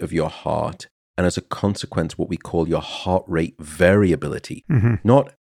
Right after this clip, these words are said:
Speaker 1: on average, how many times has your heart had a beat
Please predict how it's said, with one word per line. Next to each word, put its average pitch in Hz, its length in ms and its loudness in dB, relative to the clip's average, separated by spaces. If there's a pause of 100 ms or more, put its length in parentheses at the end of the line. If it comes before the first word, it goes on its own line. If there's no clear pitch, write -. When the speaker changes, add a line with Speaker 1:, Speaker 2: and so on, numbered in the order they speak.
(300)
Speaker 1:
on 101 140 6
average, 92 500 2
how 90 200 -2
many 85 200 -2
times 82 440 -4
has 78 160 -8
your 80 140 0
heart 80 580 -4 (260)
had - 200 -2
a 78 40 0
beat 85 600 -6